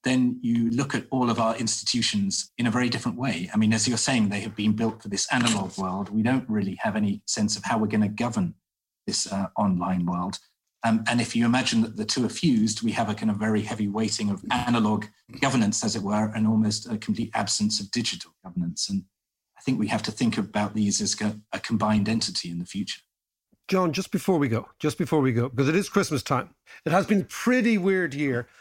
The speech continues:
Speaker 2: Can I just ask you, can I come back to the original idea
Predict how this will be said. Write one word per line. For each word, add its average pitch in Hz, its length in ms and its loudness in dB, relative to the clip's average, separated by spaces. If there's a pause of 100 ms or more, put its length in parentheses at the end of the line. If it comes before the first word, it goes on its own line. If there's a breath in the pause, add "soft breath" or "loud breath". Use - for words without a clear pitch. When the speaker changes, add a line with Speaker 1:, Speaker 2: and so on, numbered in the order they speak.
(260 loud breath)
Speaker 2:
Can 185 140 2
I 190 40 4
just 233 220 -2
ask 196 340 0
you, 170 80 0
can 147 120 -2
I 123 40 -2
come 151 120 0
back - 260 0
to - 80 -18
the 180 120 0
original 147 420 0
idea 123 400 0